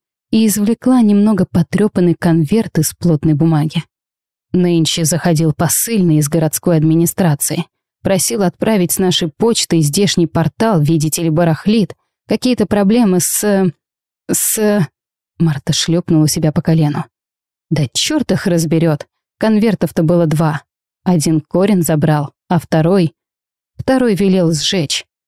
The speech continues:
Но я как глянула на печать. Ох, госпо-»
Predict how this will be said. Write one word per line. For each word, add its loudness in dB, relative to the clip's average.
Но 2
я 2
как 0
глянула 0
на 0
печать. -4
Ох, 0
госпо-» 0